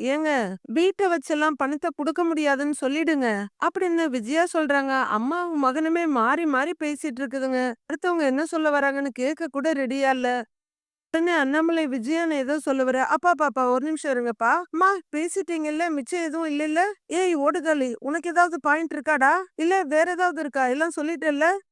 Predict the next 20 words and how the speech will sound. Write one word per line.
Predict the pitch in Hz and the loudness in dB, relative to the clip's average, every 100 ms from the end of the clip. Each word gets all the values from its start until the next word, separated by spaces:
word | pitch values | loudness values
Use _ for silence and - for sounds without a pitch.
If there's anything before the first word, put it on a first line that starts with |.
| _ 262 | _ 2
நான் | 294 | 2
இன்னும் | 330 392 - | 2 -2 -2
பேசவே | 311 359 415 381 370 339 | -2 0 0 -2 2 4
ஆரம்பிக்கல, | 277 277 254 220 240 233 349 349 _ | 4 2 -4 -4 -2 0 0 -4 _
அதுக்குள்ள | 285 330 - 381 370 | 0 0 0 0 0
ஊடால | 294 320 392 381 311 | -2 0 2 0 -2
பூந்து | 320 320 | -4 -2
ரெண்டு | 302 262 294 | 0 -2 -2
பேரும் | 370 370 294 | -4 -4 -4
பேசிக்கிட்டே | 285 330 370 381 370 | -4 -2 -4 -2 -4
போறீங்க. | 302 302 302 311 403 - _ _ 262 | -2 -2 -2 -2 -4 -6 _ _ 0
"முதல்ல | 302 311 359 349 330 - - | 2 2 4 6 4 2 -6
வீட்டை | 220 370 403 | -2 -2 0
வச்சு | 392 294 330 | -2 -2 -2
பணத்தை | 262 262 302 | -2 -2 -2
கொடுங்கன்னு | 302 311 302 302 277 | -2 -2 0 2 2
நான் | 240 | 4
உங்ககிட்ட | 240 247 339 - | 2 0 -4 -2
கேட்டேனா? | 277 311 359 285 220 320 330 | 0 0 0 0 0 -2 -4
அதுவும் | - 302 339 339 | -2 0 2 2